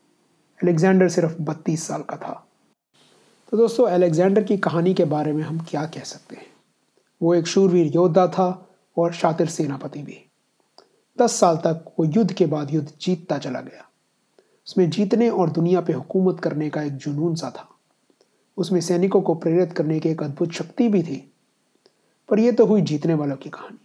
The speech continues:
जो हारे उनका क्या? अपने अभियान के दौरान जिन लोगों, राष्ट्र और सभ्यताओं को अलेक्जेंडर ने कुचल दिया, उनकी कहानी तो हम शायद कभी नहीं जान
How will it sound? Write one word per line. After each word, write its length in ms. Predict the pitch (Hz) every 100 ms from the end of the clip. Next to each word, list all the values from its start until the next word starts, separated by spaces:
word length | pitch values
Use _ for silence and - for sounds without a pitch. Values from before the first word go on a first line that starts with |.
| _ _ _ _
जो 80 | 196
हारे 280 | 175 208 220
उनका 360 | 208 160 165
क्या? 260 | 165 - - _ _ _ _ _ _ _ 208
अपने 180 | 220
अभियान 460 | 233 160 165 180 190
के 100 | 160
दौरान 360 | 151 151 151 147
जिन 260 | 170 165
लोगों, 560 | 151 170 170 180 175 165
राष्ट्र 380 | 156 165 - 165
और 100 | 151
सभ्यताओं 600 | - 151 147 147 170 208
को 100 | 202
अलेक्जेंडर 540 | 160 147 151 160 185
ने 120 | 170
कुचल 360 | 147 160 165 190
दिया, 260 | 143 135 - _ _ _ _ -
उनकी 220 | 214 226
कहानी 420 | 190 170 170 165
तो 100 | 165
हम 140 | 160 151
शायद 280 | - 151 -
कभी 280 | - 151
नहीं 180 | 143 131
जान 220 | 131 131